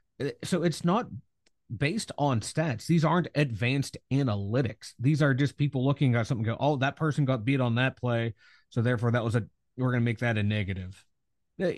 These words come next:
you don't know that player's responsibility. The, did the guy who got, a cornerback who got beat in coverage, was he supposed to be there, or was he covering for someone else who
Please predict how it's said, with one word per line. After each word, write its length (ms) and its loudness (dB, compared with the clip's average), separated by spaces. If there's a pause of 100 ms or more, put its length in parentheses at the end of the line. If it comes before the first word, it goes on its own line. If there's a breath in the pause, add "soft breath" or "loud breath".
(160)
you 220 4
don't 200 0
know 120 2
that 200 0
player's 300 0
responsibility. 800 0
The, 180 -4 (240)
did 140 -2
the 60 -8
guy 240 0
who 120 6
got, 200 0 (180)
a 60 -2
cornerback 560 0
who 100 2
got 220 2
beat 180 2
in 80 0
coverage, 340 0
was 160 0
he 160 2
supposed 420 0
to 40 -2
be 140 2
there, 180 0
or 140 2
was 100 4
he 140 2
covering 500 2
for 200 -4
someone 280 0
else 220 -2
who 180 4